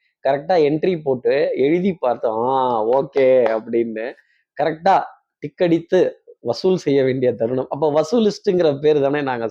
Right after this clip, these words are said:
சொல்லணும். வசூல் ராஜா, வசூல் சக்கரவர்த்தி, வசூல் ராணி அப்படிங்கிற பேர்லாம் இன்னைக்கு ரிஷபராசி நேயர்களுக்காக இருக்கும். நமக்கு வரதை தானே நம்ம கேட்டு வாங்குறோம்,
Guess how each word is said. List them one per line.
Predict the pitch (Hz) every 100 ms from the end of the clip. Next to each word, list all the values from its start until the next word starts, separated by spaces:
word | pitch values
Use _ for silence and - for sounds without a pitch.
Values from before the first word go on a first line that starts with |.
| -
சொல்லணும். | 120 120 120 - _ _
வசூல் | - 101 - 139 196
ராஜா, | 214 160 160 185 175 131
வசூல் | 120 120 120 180 185
சக்கரவர்த்தி, | - 143 - 185 175 165 180 165 123
வசூல் | 110 110 160 180
ராணி | 135 135 165 147 123
அப்படிங்கிற | 131 131 139 117
பேர்லாம் | 120 117 113 117 _ _ _ _
இன்னைக்கு | 143 139
ரிஷபராசி | 135 175 175 160
நேயர்களுக்காக | 143 143 135 123 139
இருக்கும். | 151 127 170 - _ _
நமக்கு | 135 180 240 226 175
வரதை | 208 233 190
தானே | 180
நம்ம | 202 156
கேட்டு | 127 139 151 127 120
வாங்குறோம், | 120 98